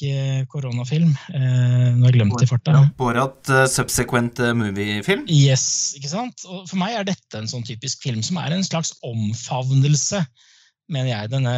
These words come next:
Speaker 1: denne skildringen av nærhet, natur og tilhørighet og sånn, som, som føltes ekstra sterkt, da. Så det er, eh, det er rett og slett, eh, så er det små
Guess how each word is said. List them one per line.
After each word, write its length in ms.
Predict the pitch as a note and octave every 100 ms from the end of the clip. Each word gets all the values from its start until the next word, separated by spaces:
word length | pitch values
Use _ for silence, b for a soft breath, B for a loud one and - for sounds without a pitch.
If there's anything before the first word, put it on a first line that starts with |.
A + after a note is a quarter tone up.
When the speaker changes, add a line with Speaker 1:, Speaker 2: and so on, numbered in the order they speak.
| C3
Speaker 1:
denne 160 | B2 B2+
skildringen 560 | D#3 A#2 G#2 G#2+ B2
av 160 | A2+ A#2
nærhet, 480 | G2+ G2+ G#2 A2+ - -
natur 580 | A#2 - G#2+ G#2+ A2
og 80 | G#2+
tilhørighet 600 | A#2 A2 G2+ G2 G#2+ G#2+
og 80 | A2+
sånn, 160 | C3 A#2+
som, 400 | C#3 A#2+ A#2 B2 B2
som 160 | B2+
føltes 400 | A#2+ C3+ A2 B2
ekstra 360 | B2+ - - C#3+
sterkt, 280 | D#3 - -
da. 80 | - _ _ B B B B -
Så 140 | F3+
det 80 | F3+
er, 300 | F#3+ F#3 F#3
eh, 200 | F#3+ F#3 F3+
det 140 | F3
er 140 | F3 E3+
rett 140 | D#3 E3+
og 60 |
slett, 380 | E3 D#3 - -
eh, 600 | D#3+ D#3+ D#3 D#3 D#3 D#3 D#3 D3+
så 140 | G3 C3+
er 80 | F3
det 80 | G#3 G#3+
små 460 | - - F3+ E3